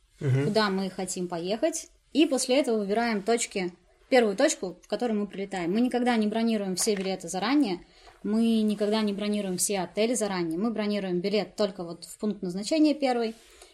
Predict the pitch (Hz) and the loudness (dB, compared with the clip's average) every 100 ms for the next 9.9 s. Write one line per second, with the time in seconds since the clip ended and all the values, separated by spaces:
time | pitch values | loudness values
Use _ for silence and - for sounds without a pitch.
0 | _ - 254 294 294 - - _ - 233 | _ 2 8 8 8 4 -4 _ 0 4
1 | 254 202 196 196 190 220 208 185 175 196 | 4 4 0 -2 2 2 2 0 -2 -2
2 | 175 160 - - _ _ _ - _ _ | -2 -2 -8 -18 _ _ _ -20 _ _
3 | _ - 185 196 190 180 175 247 311 311 | _ -10 -4 -2 0 0 2 4 4 2
4 | - 277 254 240 - 254 247 196 208 226 | 4 6 6 2 0 0 2 2 0 0
5 | 185 175 196 208 285 339 339 - _ _ | 0 -2 -2 0 0 0 -6 -8 _ _
6 | _ - - 220 202 202 190 196 190 - | _ -10 -8 -4 -4 -4 -6 -6 -4 -4
7 | 202 180 190 208 196 196 208 190 180 180 | -4 -4 -4 -4 -4 -4 -4 -4 -6 -4
8 | 202 185 185 185 175 165 - 196 190 185 | -4 -2 -2 -4 -4 -6 -6 -4 -4 -4
9 | 180 - 262 285 277 - 214 202 196 | -6 -2 2 2 2 -2 -2 0 0